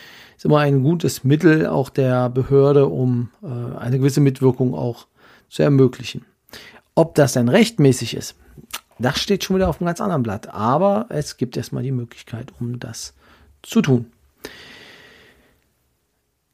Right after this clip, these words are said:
Welche Folgen hat's? Und da sind wir jetzt im einundsechzig S G B eins bei Bedarfsgemeinschaften.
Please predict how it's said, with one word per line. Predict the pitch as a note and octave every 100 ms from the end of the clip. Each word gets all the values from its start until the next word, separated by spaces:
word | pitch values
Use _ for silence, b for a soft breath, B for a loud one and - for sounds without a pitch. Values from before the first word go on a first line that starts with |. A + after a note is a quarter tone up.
| -
Welche | C#3+ F3 F3
Folgen | - D#3 G#3 G3 C#3
hat's? | G3+ - -
Und | A#3 C3 C3 - C3
da | B2 C3
sind | C#3+
wir | D#3
jetzt |
im | C3+
einundsechzig | - C3 F#3 C3+ C3 - C3
S | B2+
G | -
B | C3+
eins | - B2 E3 D#3+
bei | - C3 C#3+
Bedarfsgemeinschaften. | C3+ B2+ A#2+ G3 - C3+ A#2+ A#2+ C3 D3 C3+ - E3 G3 A#3 B3+